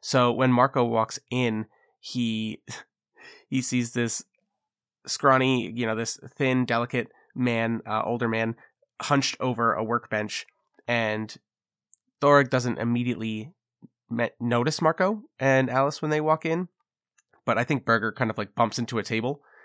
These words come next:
and he turns around very quickly. He, <laughs> he hushes Marco and Burger and Alice, and Alice hadn't even gotten a word out, but she immediately understands, "Oh, maybe I shouldn't speak." Marco,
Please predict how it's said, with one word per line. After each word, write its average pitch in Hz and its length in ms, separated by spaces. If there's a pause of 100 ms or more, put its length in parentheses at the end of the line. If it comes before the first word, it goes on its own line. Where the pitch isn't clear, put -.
(300)
and 123 320
he 113 100
turns 131 280
around 113 340
very 113 240
quickly. 131 460 (220)
He, 127 260 (200)
<laughs> - 200
he 147 140
hushes 127 560 (200)
Marco 117 440
and 113 200
Burger 110 440 (200)
and 120 380
Alice, 107 520
and 117 220
Alice 127 280
hadn't 127 160
even 120 120
gotten 113 160
a 107 40
word 113 220
out, 107 220
but 104 120
she 117 160
immediately 110 400
understands, 107 500
"Oh, 117 240
maybe 123 220
I 107 40
shouldn't - 360 (120)
speak." - 420 (1500)
Marco, 135 640